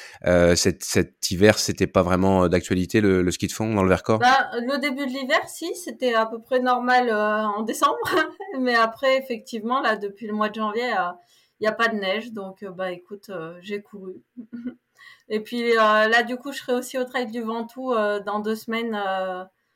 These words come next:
Speaker 2: dans l'objectif de préparer les championnats de France, euh,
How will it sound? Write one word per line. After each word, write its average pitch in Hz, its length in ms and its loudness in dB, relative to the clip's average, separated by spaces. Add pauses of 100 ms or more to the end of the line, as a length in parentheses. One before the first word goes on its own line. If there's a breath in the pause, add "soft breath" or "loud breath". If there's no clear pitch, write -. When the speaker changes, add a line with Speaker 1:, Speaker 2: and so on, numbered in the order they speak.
(240)
Speaker 2:
dans 208 300 2
l'objectif 208 540 -8
de 208 80 -2
préparer 208 440 -4
les 208 120 -2
championnats 202 420 -6
de 185 80 -8
France, 220 420 -8
euh, 190 220 -8